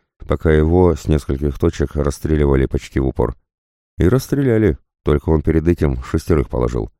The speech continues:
А вон тому красно-чёрному пуля в автомат попала. Так он А К бросил, выхватил нож и бросился на ближайшего бандюка — у которого, походу, магазин кончился,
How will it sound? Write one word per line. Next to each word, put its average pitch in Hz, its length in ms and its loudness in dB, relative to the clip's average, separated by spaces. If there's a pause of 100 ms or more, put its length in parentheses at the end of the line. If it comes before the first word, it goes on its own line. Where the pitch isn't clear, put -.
(680)
А 85 120 2
вон 101 180 2
тому 110 280 4
красно-чёрному 90 840 2
пуля 90 280 2
в 67 60 -2
автомат 67 380 -2
попала. 65 440 -2 (480)
Так - 180 -2
он 85 120 2
А 76 60 2
К 78 180 0
бросил, 73 460 0 (100)
выхватил 73 500 0
нож 85 280 0 (360)
и 85 120 2
бросился 95 480 0
на 76 100 2
ближайшего 73 540 0
бандюка — 65 520 0 (540)
у 117 100 -2
которого, 123 420 4
походу, 107 540 2
магазин 92 460 4
кончился, 73 640 0